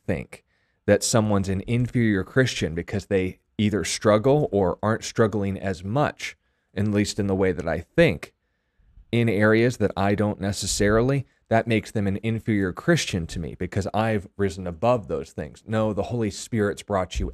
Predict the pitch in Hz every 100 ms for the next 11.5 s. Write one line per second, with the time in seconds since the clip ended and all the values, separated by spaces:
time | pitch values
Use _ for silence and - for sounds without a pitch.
0 | - 98 95 85 - 73 64 - 80 60
1 | - 92 92 82 92 85 82 82 80 -
2 | - 95 76 - _ - - _ - -
3 | 113 104 98 - - - - _ _ _
4 | - 110 110 - 127 135 - - 127 117
5 | 95 110 110 110 - 110 101 101 113 113
6 | 98 - 101 - 98 101 110 - 95 92
7 | 98 92 - 95 - 92 - 90 90 -
8 | 87 - 95 - 87 80 85 - - -
9 | - 87 87 87 92 87 82 - 98 98
10 | 110 92 90 92 107 107 - 90 101 -
11 | _ 101 98 110